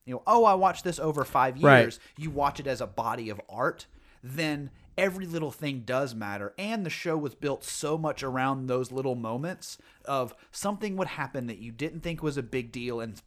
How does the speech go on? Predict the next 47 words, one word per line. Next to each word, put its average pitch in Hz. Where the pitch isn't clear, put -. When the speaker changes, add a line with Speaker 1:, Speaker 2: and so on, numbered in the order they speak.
Speaker 1:
five 135
episodes 131
later, 117
there's 107
nearly 117
a 98
gang 104
war 101
about 98
it. -
It's -
the 151
ripple 139
effect -
of 98
life. 101
Speaker 2:
Right. 120
Speaker 1:
So 170
the 160
fact 180
that 165
something 151
was 151
said 147
or 139
somebody's 135
belief 127
or, 113
or 110
whatever 127
was 113
stated 127
in 113
an 107
early 127
season, 139
the 151
fact 156
that 131
it 117
wraps 117
up 247
like 131
that 113
is 185
sort 151
of 123